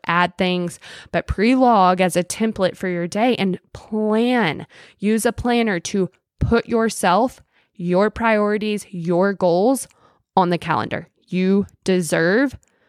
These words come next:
to feel amazing in your body, but it's up to you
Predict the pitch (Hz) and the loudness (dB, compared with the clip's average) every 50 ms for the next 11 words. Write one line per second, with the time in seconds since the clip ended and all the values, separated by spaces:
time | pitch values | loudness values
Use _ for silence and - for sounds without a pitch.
0 | _ _ _ _ - - 165 - _ - 180 202 233 262 269 254 247 254 226 247 | _ _ _ _ -12 -12 -12 -8 _ -2 2 4 4 4 4 4 2 2 2 0
1 | 233 226 220 214 208 208 190 180 165 151 170 202 226 254 226 - _ _ _ _ | 0 0 0 0 0 0 2 2 2 2 2 2 0 0 -2 -4 _ _ _ _
2 | _ _ _ _ - 185 180 180 - - 185 - - - 190 185 165 196 233 254 | _ _ _ _ -4 -2 -2 0 0 0 -2 -2 -2 -4 -4 -4 -2 0 2 2
3 | 247 220 208 202 180 | 4 2 2 0 -2